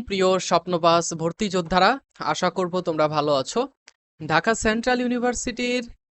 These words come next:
ভর্তির সময় কি কি কাগজপত্র লাগবে সেই বিষয়টি নিয়ে তোমরা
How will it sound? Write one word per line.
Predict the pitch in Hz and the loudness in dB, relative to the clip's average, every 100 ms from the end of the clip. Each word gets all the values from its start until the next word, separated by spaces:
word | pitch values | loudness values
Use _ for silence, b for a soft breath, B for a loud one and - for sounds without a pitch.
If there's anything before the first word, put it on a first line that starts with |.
| _ 170 | _ -8
ভর্তির | 156 208 233 _ 294 | 0 0 0 _ -2
সময় | 240 - 147 127 190 294 _ _ _ _ _ - | -2 0 0 0 -2 -6 _ _ _ _ _ -6
কি | 254 254 | -4 -2
কি | 262 262 | -2 -2
কাগজপত্র | 247 170 160 180 - 185 - 180 | -2 -2 0 -2 -4 -6 -2 0
লাগবে | 147 135 139 190 294 _ | 0 -2 -4 -6 -6 _
সেই | - - 262 | -6 -4 -2
বিষয়টি | 190 170 202 196 214 | -4 -2 -2 -2 -6
নিয়ে | 175 180 | -6 -6
তোমরা | 147 139 | -6 -4